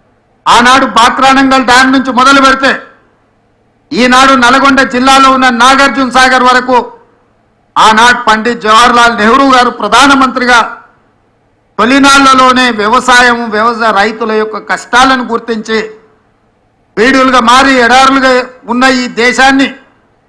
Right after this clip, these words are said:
పచ్చని పైరులతో తీర్చిదిద్దాలి అని చెప్పి సాగునీటి ప్రాజెక్టులను నిర్మించి రైతులను ఆదుకోవడం జరిగింది.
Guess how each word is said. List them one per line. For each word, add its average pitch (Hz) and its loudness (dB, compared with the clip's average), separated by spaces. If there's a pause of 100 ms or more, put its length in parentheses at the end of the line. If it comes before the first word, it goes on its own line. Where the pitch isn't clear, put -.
(600)
పచ్చని 247 -2
పైరులతో 269 0
తీర్చిదిద్దాలి 277 -2
అని 254 0
చెప్పి 254 -6
సాగునీటి 247 -2
ప్రాజెక్టులను 233 -2
నిర్మించి 262 -2
రైతులను 226 -2
ఆదుకోవడం 240 0
జరిగింది. 220 -4